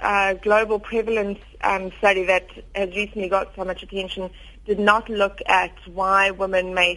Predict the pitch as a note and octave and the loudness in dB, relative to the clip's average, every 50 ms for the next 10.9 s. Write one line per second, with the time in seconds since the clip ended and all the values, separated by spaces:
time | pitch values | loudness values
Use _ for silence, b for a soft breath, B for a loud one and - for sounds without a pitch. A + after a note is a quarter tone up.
0 | - - - G3+ G3 G3 G3+ G3+ G3 F#3 F3+ F3 F#3 F3+ F3 F3+ - - - F3 | -6 -6 -2 0 2 2 0 0 -2 -2 -4 -2 -2 -2 -2 -2 -4 -6 -8 -8
1 | - - G3 - - A3 A#3 C#4+ C4 A3 A3+ A3 A3 - G#3+ G3 - - - - | -6 -6 -2 0 0 0 0 0 0 -2 -2 -4 -2 -2 -4 -4 -4 -6 -4 -2
2 | G3+ F#3+ - G#3 F#3+ F#3 F#3 F#3+ G#3 F#3+ - - D2+ F#3 - - B B B B | -2 -2 -2 -4 -6 -6 -2 0 2 2 2 0 -2 -4 -6 -10 B B B B
3 | B B B - A3 A3+ A#3+ B3+ C4+ C#4 D4 C#4+ C#4 C#4 A3+ G3 A3 A3+ A#3 - | B B B -2 0 2 2 4 4 4 4 4 4 2 2 2 2 2 2 0
4 | A3+ A3 G#3+ G#3+ A3 A3 A#3+ C#4 E4 F4 D#4+ - - C#4 A3 G3 A3 A3 G#3+ G#3 | -2 -4 -2 0 2 2 2 2 0 -2 -4 -4 -2 -2 0 2 2 2 2 0
5 | G#3 - - G#3+ A3 A3+ A3 A3 - A#3 G#3 G3+ - - - - G#3+ G3 G3+ - | -4 -6 -2 -2 -2 -2 -2 -4 0 0 0 0 -2 -6 -6 -2 0 0 0 -2
6 | - - - - - - - - - b b b b b b b - G#3+ G#3 G3+ | -8 -10 -8 -8 -8 -8 -10 -12 -16 b b b b b b b -4 -2 -2 0
7 | G#3 G#3 G#3 - B3+ B3+ C4 D4 D4 B3+ C4+ A#3 - - - B3 G#3+ - A3 G#3+ | -2 -4 0 2 2 2 2 0 0 2 0 0 0 -4 -6 -6 -4 -2 -2 0
8 | A3 A3 A3 G#3+ G3+ G#3 G#3 G#3 G#3 - A3 G#3+ G3+ G3 G3 G3 G3+ b b b | 0 2 2 2 2 2 2 0 -2 -6 -4 -4 -2 -2 -2 -4 -4 b b b
9 | b b - - - A3+ A3 A3 - A3+ G#3 G3+ G#3 G#3+ A3+ B3+ B3 - A#3+ A3 | b b -14 0 2 2 2 2 0 -2 0 0 0 0 -2 -6 -6 -4 -2 -2
10 | G#3+ G#3+ - - G#3 F#3+ F#3+ - - G#3+ G3+ F#3+ F3+ F3 F3 F3+ F3 | -2 -4 -6 -8 -8 -8 -8 -4 0 2 4 4 6 4 4 2 2